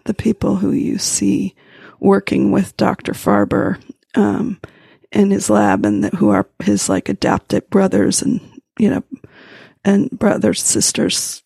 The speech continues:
ne-, um, sons, whatever those, um, actors. Ernie Dingo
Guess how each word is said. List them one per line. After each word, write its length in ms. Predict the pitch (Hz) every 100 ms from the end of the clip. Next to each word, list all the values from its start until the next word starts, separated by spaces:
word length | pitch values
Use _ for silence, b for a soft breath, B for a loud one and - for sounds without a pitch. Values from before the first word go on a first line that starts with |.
| _
ne-, 280 | 208 202 - - _ _ -
um, 420 | 220 208 - 196
sons, 580 | - - 202 190 196 202 -
whatever 420 | 226 202 - 208
those, 560 | 220 180 220 220 208 - b b b b b b _
um, 420 | 196 190 185 - -
actors. 640 | 202 190 - 185 196 - - - -
Ernie 260 | 202 214 196
Dingo 600 | 180 180 185 190 196 196